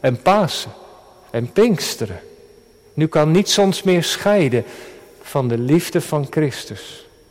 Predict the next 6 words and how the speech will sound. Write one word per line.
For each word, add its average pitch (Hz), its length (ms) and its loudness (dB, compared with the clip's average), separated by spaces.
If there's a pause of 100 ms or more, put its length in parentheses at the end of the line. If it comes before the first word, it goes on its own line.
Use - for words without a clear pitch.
(640)
Waarom? 160 480 0 (1400)
Omdat 117 340 -4
God - 300 -2
het 160 120 0
heeft 143 360 -2
beloofd. 131 680 -4